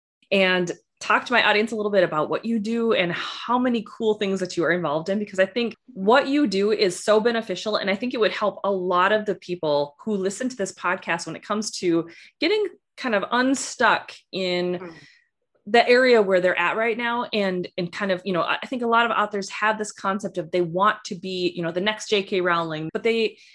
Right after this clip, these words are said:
Speaker 1: don't quite know how to go from being, like, unheard, unseen to being that next level. And sometimes they don't realize it, it's about mindset and it's about continuing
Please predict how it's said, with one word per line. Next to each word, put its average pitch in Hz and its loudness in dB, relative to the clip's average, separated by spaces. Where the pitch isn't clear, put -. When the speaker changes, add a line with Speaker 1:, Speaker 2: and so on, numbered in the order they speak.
Speaker 1:
don't 262 4
quite 339 -4
know 240 0
how 220 0
to 208 4
go 190 4
from 190 -2
being, 175 2
like, 160 0
unheard, 196 0
unseen 185 -2
to 190 -6
being 208 -2
that 165 -4
next - -8
level. 156 -2
And 180 -8
sometimes 247 -4
they 185 -4
don't 170 -6
realize 165 -2
it, 156 -6
it's 170 -6
about 180 -4
mindset 202 -4
and 175 -6
it's - -20
about 202 0
continuing 226 -4